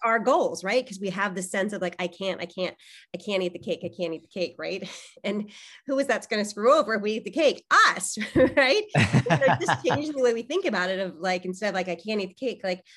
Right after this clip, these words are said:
Speaker 1: "I'm choosing not to eat the cake right now because I already had cookies earlier and I can totally have cake. I'm choosing not to right now,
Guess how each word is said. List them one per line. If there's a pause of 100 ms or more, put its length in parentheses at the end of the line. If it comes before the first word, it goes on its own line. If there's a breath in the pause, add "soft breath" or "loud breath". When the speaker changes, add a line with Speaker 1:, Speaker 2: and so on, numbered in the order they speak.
(240 loud breath)
Speaker 1:
"I'm
choosing
not
to
eat
the
cake
right
now
because
I
already
had
cookies
earlier (180 loud breath)
and
I
can
totally
have
cake.
I'm
choosing
not
to
right
now,